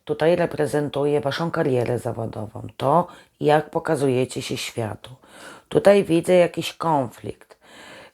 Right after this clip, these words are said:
Konflikt z szefami, współ-, ze współpracownikami. Zobaczycie coś, co Wam się nie spodoba. Być może poczujecie się manipulowani albo zmuszani do czegoś. Więc to,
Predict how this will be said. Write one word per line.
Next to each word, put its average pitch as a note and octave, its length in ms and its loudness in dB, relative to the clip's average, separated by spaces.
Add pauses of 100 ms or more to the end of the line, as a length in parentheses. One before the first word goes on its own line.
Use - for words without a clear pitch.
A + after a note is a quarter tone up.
Konflikt F3 560 2
z - 60 -4
szefami, C3+ 680 0
współ-, D3 480 0 (120)
ze A#2+ 140 -6
współpracownikami. D3+ 1400 -2 (340)
Zobaczycie E3 560 2
coś, E3+ 260 -2
co - 160 -6
Wam E3 180 -4
się D#3+ 140 -4
nie D#3 160 0
spodoba. B2+ 560 -2
Być A#2 200 -8
może D3 420 0 (560)
poczujecie E3 600 2
się D#3 360 -2 (480)
manipulowani D#3 1000 0
albo C#3+ 260 -2
zmuszani C#3 600 -2
do A2+ 140 -8
czegoś. - 600 -12
Więc C3 240 -6
to, D3+ 280 -2